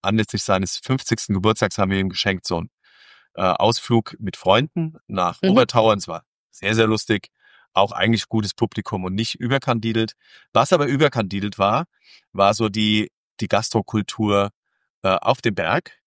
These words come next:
Speaker 1: ja. Also kein Tisch ohne Veuve Clicquot im Kühler um eins, ja,
Speaker 2: Ach,
Speaker 1: am Nachmittag.
Speaker 2: dort, ja? Aha.
Speaker 1: Schon, schon, ja, ja.
Speaker 2: Aha.
Speaker 1: Ähm, sehr, sehr viel hochwertiges Zeug, was da ausgegeben wurde, Essen und Trinken.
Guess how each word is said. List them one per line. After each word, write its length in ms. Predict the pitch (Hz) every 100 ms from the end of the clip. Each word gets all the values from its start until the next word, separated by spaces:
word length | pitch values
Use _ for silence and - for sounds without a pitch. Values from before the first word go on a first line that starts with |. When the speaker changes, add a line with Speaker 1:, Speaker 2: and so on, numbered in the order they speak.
| _ _
Speaker 1:
ja. 300 | 90 90 139 - _ _ _ _ _ _
Also 480 | 98 98 104 104 104 _ _
kein 280 | - 98 113
Tisch 300 | - 131 -
ohne 460 | - 107 110 107 101
Veuve 200 | 107 117
Clicquot 540 | - 101 - 107 147 151 _
im 200 | 110 98
Kühler 440 | - 117 139 180 185 _ _ _ -
um 220 | 127 127
eins, 460 | 104 123 180 - -
ja, 240 | 117 156 -
Speaker 2:
Ach, 220 | 180 165
Speaker 1:
am 60 | 117
Nachmittag. 220 | 120 120
Speaker 2:
dort, 420 | 165 254 - -
ja? 300 | 135 143 233 -
Aha. 280 | 151 139 139
Speaker 1:
Schon, 180 | 110 -
schon, 320 | 110 95 85
ja, 160 | 92
ja. 260 | 92 95 120 _ _ _ _ _
Speaker 2:
Aha. 640 | 170 143 139 107 107 107 107
Speaker 1:
Ähm, 320 | 107 110 113 _ _ _ _ _ _ -
sehr, 440 | - 98 123 139
sehr 320 | 127 123 127
viel 540 | 120 127 120 117 117 117
hochwertiges 760 | 95 120 123 120 110 107 104 -
Zeug, 380 | 110 110 117
was 160 | 113 107
da 120 | -
ausgegeben 580 | - 113 - 101 107 101
wurde, 260 | 104 107 -
Essen 220 | 107 110
und 120 | 101
Trinken. 420 | - 110 - 117